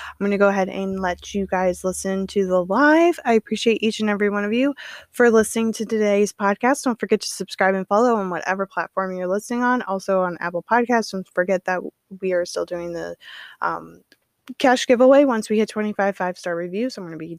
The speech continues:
giving away some cash. And also go ahead and screenshot this. So at the end of the podcast, you can head on over to Instagram stories, tag me at Everlasting Essences, and tell me what your biggest takeaway is.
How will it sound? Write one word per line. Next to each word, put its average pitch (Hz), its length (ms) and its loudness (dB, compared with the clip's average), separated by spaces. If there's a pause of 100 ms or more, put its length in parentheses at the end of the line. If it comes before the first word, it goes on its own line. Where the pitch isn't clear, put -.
(140)
giving 170 300 -6
away 160 180 -10
some 165 220 -14
cash. 240 480 -4
And 190 120 -8
also 190 280 -6
go 202 100 -2
ahead 196 200 0
and 247 120 0
screenshot 226 540 0
this. 302 200 4
So 202 200 2
at 190 100 -2
the 180 240 -2
end 190 220 -2
of 180 180 -6
the - 80 -4
podcast, - 640 -2 (400)
you 220 100 0
can 208 80 0
head 196 160 0
on 196 240 4
over 196 240 2
to - 100 -4
Instagram 190 560 -2
stories, 214 460 2
tag 196 340 0
me 208 240 -2
at 185 240 -4
Everlasting 180 640 -2
Essences, 226 600 -2
and 202 60 -4
tell 180 180 -4
me 185 120 -4
what 202 140 -4
your 190 100 0
biggest 180 340 -4
takeaway 214 520 2
is. - 160 -4